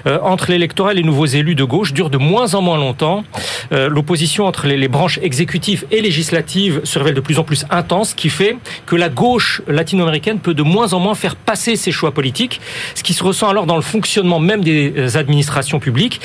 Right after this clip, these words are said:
Et en arrière-plan, il y a, euh, nous dit-elle, une situation de concurrence régionale toujours, euh, davantage compliquée, exacerbée,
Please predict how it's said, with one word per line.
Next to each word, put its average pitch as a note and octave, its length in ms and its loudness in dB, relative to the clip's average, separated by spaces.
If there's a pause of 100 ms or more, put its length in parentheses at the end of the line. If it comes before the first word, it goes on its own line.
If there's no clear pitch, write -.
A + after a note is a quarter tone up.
(140)
Et E3+ 60 0
en A3+ 100 2
arrière-plan, G#3+ 520 0 (100)
il C3 120 0
y D#3 100 2
a, A#3 180 2 (360)
euh, D3+ 60 0
nous D3+ 120 2
dit-elle, C#3+ 300 0
une F3 60 2
situation F3+ 360 0
de D3 80 2
concurrence G3+ 580 0
régionale E3 400 0
toujours, F#3+ 480 2 (260)
euh, C#3 80 0
davantage F3 580 0
compliquée, F#3+ 720 0
exacerbée, F3 760 0